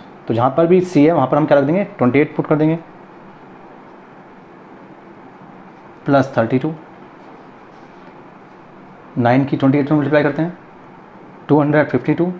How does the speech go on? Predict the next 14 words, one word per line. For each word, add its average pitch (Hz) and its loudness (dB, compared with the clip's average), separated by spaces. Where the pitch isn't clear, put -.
upon 147 0
five 156 0
प्लस 139 0
थर्टी 156 0
टू, 175 0
अ, 117 -2
एलसीएम 131 0
ले 143 0
लेते 143 -4
हैं, 170 -6
टू 135 4
हंड्रेड 143 2
फिफ्टी 135 -4
टू 165 2